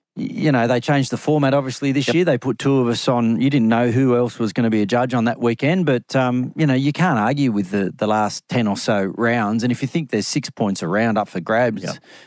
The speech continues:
Speaker 1: well, there's sixty points there. He was the best player by far
Speaker 2: Mm.
Speaker 1: on the field for those last ten games. Um, he had some nice moments early on in the season.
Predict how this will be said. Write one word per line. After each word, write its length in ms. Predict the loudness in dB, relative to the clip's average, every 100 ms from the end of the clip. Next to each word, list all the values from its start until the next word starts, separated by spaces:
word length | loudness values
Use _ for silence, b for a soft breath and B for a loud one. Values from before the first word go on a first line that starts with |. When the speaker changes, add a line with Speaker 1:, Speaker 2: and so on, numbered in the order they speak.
| B
Speaker 1:
well, 100 | 2
there's 200 | 2 0
sixty 320 | -4 -6 -8
points 300 | -6 -6 -4
there. 240 | 0 2
He 100 | 2
was 140 | 2 0
the 60 |
best 220 | 0 -2
player 220 | -2 -2 0
by 200 | -2 -2
far 520 | -2 0 0 -2 -8 -8
Speaker 2:
Mm. 180 | -6 -4 -2
Speaker 1:
on 120 | -2
the 80 | -2
field 360 | -2 0 0
for 100 | -2
those 260 | -2 0 0
last 280 | 0 -2 -2
ten 200 | -4 -2
games. 600 | -2 -2 -6 -12 -14 -16 b b b b
Um, 440 | 0 0 0 0
he 120 | 0
had 180 | 0 0
some 140 | -2 0
nice 280 | 0 0
moments 340 | 0 0 0 0
early 260 | 0 2 2
on 120 | 0
in 80 | -2
the 60 |
season. 580 | -2 0 2 2 0 -2